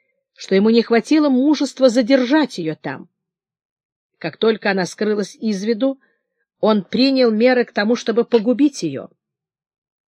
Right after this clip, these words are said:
«Каковы будут ваши приказы, мадам?» спросил гасконец. Она покачала головой. «Нам остается только ждать.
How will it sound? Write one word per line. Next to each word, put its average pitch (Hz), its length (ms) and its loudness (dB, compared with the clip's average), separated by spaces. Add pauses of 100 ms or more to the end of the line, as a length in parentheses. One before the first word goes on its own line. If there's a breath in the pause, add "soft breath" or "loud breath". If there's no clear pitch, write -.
(640)
«Каковы 214 400 -2
будут 254 280 0
ваши 240 280 -2
приказы, 247 500 -4
мадам?» 156 500 -8 (360)
спросил 170 440 -8
гасконец. 160 760 -12 (840)
Она 220 220 -2
покачала 185 540 -4
головой. 165 560 -8 (2000)
«Нам 330 320 0
остается 262 960 -2 (840 loud breath)
только 285 380 -2
ждать. 143 680 -16